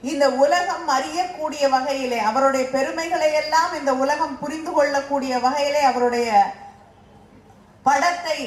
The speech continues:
திறந்து வைத்து, உலகிலே இருக்கக்கூடிய பல்வேறு அறிஞர்கள் எழுதியிருக்கக்கூடிய பெரியாரை பற்றிய ஒரு புத்தகத்தை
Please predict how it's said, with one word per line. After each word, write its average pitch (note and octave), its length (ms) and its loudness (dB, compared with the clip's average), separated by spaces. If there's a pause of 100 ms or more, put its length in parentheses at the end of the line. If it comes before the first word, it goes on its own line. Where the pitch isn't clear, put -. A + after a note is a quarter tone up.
(280)
திறந்து D#4+ 460 -2
வைத்து, C#4 360 0 (1500)
உலகிலே E4+ 500 4
இருக்கக்கூடிய D4+ 600 -2 (120)
பல்வேறு D#4+ 640 2
அறிஞர்கள் D#4 600 0 (1120)
எழுதியிருக்கக்கூடிய D4+ 1160 -2 (840)
பெரியாரை D#4+ 560 2 (120)
பற்றிய D#4+ 340 -6 (120)
ஒரு B3 100 4 (100)
புத்தகத்தை D4 600 -2